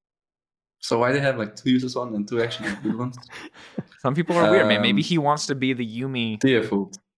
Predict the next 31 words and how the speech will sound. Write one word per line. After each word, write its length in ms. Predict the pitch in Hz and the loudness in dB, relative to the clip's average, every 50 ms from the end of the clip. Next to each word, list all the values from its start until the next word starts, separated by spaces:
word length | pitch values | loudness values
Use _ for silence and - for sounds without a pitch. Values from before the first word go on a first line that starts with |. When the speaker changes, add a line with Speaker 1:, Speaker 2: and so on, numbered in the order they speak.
| _ _ _ _ _ _ _ _ _ _ - | _ _ _ _ _ _ _ _ _ _ -12
Speaker 2:
You 180 | 127 139 156 | -4 -2 -2
think 180 | 160 - 175 165 | 0 0 0 0
it's 160 | 160 - - | -2 -4 -6
T 240 | - - 143 127 120 | -8 -4 0 2 2
F 140 | 110 - - | 2 0 -2
ult. 220 | - - 50 - _ _ _ _ | -10 -10 -12 -14 _ _ _ _
You 140 | - 135 143 | -4 -2 0
think 200 | 147 165 160 160 | 0 0 0 2
that 80 | 147 | 0
he 140 | 127 151 160 | 0 0 0
wants 240 | 143 143 139 135 - | 0 2 0 0 0
the 80 | 135 | -2
ability 260 | 123 120 127 127 127 120 | -2 0 0 0 0 -2
to 60 | 110 | -2
reveal 400 | 107 113 113 110 135 147 139 131 | -4 -4 -4 -2 2 2 4 4
everyone 380 | 113 143 139 135 143 135 131 127 | 4 4 2 2 0 -2 0 0
on 80 | 123 | 0
the 60 | 123 117 | 0 -4
planet 320 | - 139 123 117 113 82 | -6 -4 -4 -4 -4 -4
and 100 | 95 104 | -6 -6
teleport 400 | - 135 127 117 113 - 117 - | -2 0 0 0 0 -2 -2 -2
anywhere 260 | 117 110 107 104 98 | -2 -4 -2 -4 -4
he 120 | 98 113 98 | -4 -6 -8
wants. 420 | 92 92 92 85 - - - _ _ _ _ _ _ _ _ _ _ _ _ _ _ _ _ _ _ _ | -10 -10 -12 -12 -14 -18 -20 _ _ _ _ _ _ _ _ _ _ _ _ _ _ _ _ _ _ _
Speaker 1:
Yeah. 420 | - - - 117 107 98 - - - _ _ _ _ _ _ _ _ - | -10 -4 -2 0 0 -2 -4 -8 -16 _ _ _ _ _ _ _ _ -4
Speaker 2:
Nah, 180 | 104 101 95 95 | -2 -2 -2 0
he 100 | 127 139 | -2 -2
wanted 220 | 147 170 170 151 | 0 0 0 0
Zilean 460 | 127 104 110 120 117 117 110 95 92 | -2 -2 -2 -2 -2 -2 -4 -4 -6
ult. 200 | 82 78 76 - _ _ _ _ _ _ _ _ _ _ _ _ _ _ _ _ _ _ - | -10 -14 -16 -18 _ _ _ _ _ _ _ _ _ _ _ _ _ _ _ _ _ _ -20
<laughs> 340 | - - - - - - - | -20 -20 -18 -18 -20 -12 -6